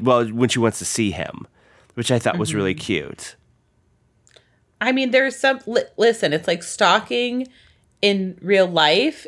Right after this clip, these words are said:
Speaker 2: is upsetting, but, you know, a, a light <laughs> stalk in a romance novel, pretty
Speaker 1: Yeah.
Speaker 2: great.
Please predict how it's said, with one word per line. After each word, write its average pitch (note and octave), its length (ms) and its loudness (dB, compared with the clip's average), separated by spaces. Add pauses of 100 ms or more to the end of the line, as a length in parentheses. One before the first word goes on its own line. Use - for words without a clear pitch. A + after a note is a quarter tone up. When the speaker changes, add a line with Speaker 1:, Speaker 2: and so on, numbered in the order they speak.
Speaker 2:
is G3+ 180 4
upsetting, F#3 800 0 (100)
but, D3+ 380 2 (240)
you C#4+ 160 -2
know, D3 420 0 (140)
a, A3 140 6 (160)
a B3 160 2
light A#3+ 380 2
<laughs> - 60 -10
stalk C4 420 -2
in D#4+ 80 2
a D4 60 2
romance A#3 600 2
novel, C#4+ 560 4 (360)
pretty B2+ 160 4
Speaker 1:
Yeah. G2+ 220 2
Speaker 2:
great. C3+ 560 2